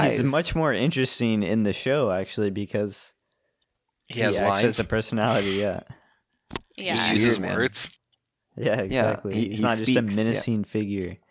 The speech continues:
Speaker 4: But I think, um, as far as, like, plot, he helps drive the plot because he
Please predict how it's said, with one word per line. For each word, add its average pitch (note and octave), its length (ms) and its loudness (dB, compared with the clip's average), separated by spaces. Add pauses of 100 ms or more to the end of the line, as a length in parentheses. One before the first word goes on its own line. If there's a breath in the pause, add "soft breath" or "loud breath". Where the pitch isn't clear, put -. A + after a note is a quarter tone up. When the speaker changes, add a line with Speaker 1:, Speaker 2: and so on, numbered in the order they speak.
(640 loud breath)
Speaker 4:
But B3 120 -4
I B3+ 140 -2
think, G4 360 -6
um, A3+ 480 -2 (220)
as B3 180 -4
far A3+ 160 -2
as, A3+ 220 -4
like, G#3 180 -4 (400)
plot, G#3 480 0 (320)
he C4 340 -4
helps A#3+ 380 0
drive G#3 300 -2
the G3+ 100 -2
plot G3 320 0
because G3 680 -4
he G3+ 560 -4